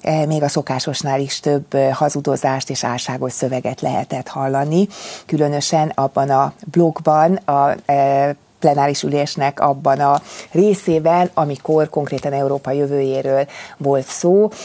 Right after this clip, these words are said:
A, még a két jó barát is enne-, egymásnak ellentmondóan beszélt, hiszen Martin Schulz arra építette a beszédét, tudjuk, hogy most ő az Európai Parlamentnek a, az elnöke, a szocialisták vezére, ő arra építette beszédét, hogy, ö,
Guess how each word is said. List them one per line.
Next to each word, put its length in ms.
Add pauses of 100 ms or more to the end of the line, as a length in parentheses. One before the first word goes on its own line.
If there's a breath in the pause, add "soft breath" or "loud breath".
(120)
A, 180
még 200
a 40
két 320
jó 200
barát 380
is 140
enne-, 220
egymásnak 560
ellentmondóan 880
beszélt, 540
hiszen 260
Martin 400
Schulz 400
arra 220
építette 580
a 40
beszédét, 640
tudjuk, 300
hogy 120
most 200
ő 100
az 120
Európai 480
Parlamentnek 760
a, 160 (380 loud breath)
az 140
elnöke, 560
a 100
szocialisták 800
vezére, 640 (260 loud breath)
ő 140
arra 200
építette 600
beszédét, 680
hogy, 320
ö, 120